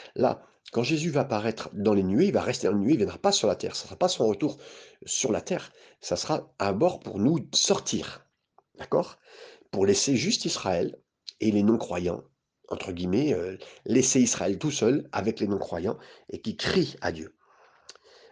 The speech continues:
Mais que Dieu nous aide à jamais perdre notre compréhension de l'importance d'Israël. Et ça, bien sûr, C'est un,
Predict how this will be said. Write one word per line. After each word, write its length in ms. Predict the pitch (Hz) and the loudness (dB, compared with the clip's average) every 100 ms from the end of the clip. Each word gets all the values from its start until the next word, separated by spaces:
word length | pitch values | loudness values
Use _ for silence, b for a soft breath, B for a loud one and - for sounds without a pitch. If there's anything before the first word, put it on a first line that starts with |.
| - | -12
Mais 100 | - | -2
que 140 | 117 | 0
Dieu 200 | 95 143 | 4 6
nous 240 | 147 107 107 | 6 4 4
aide 240 | 127 - | 4 2
à 100 | 90 | -2
jamais 420 | 85 131 147 131 - _ _ _ | -2 -2 0 -2 -6 _ _ _
perdre 260 | 233 208 123 | 4 4 4
notre 220 | 117 - | 2 2
compréhension 680 | 113 110 110 98 - 107 113 b b b - | -2 0 0 0 0 -4 -4 b b b -18
de 180 | 98 104 | 0 2
l'importance 1000 | 95 113 165 139 - 101 98 - - _ _ - | 4 4 2 0 -2 -2 -2 -4 -6 _ _ -12
d'Israël. 600 | 95 - - 90 85 - _ | -6 -6 -6 -6 -8 -10 _
Et 80 | 123 | -8
ça, 300 | - 87 - b b - | -6 -8 -12 b b -10
bien 120 | - | -8
sûr, 260 | - 85 - _ _ _ _ _ _ _ - | -6 -8 -10 _ _ _ _ _ _ _ -4
C'est 220 | - 117 | 2 2
un, 140 | 87 | 2